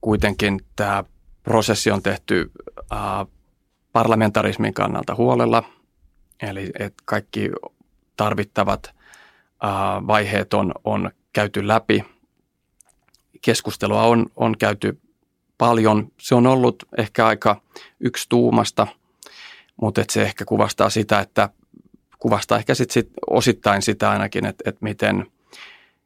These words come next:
iso mentaalinen muutos tässä on ollut käsillä. Et onhan se hurjaa, miten nopeasti Suomen kansa muutti kantaansa Naton suhteen. Et, et ehkä sen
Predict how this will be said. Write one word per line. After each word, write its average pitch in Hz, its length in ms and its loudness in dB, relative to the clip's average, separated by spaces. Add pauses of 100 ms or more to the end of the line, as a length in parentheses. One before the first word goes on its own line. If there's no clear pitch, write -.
(160)
iso 107 480 4
mentaalinen 107 560 0
muutos 107 360 -2
tässä - 220 -2
on 120 80 4
ollut 107 300 2 (220)
käsillä. 101 400 -2
Et 104 220 -8 (100)
onhan 104 280 -2
se 110 160 0 (180)
hurjaa, 110 380 2
miten 104 280 -2
nopeasti - 400 -2
Suomen - 360 -2
kansa 104 360 -2 (600)
muutti 104 400 -2 (460)
kantaansa 104 580 -2 (120)
Naton - 300 -4
suhteen. - 480 -4
Et, - 180 -10
et 110 180 -6 (180)
ehkä - 220 -10
sen 107 280 -2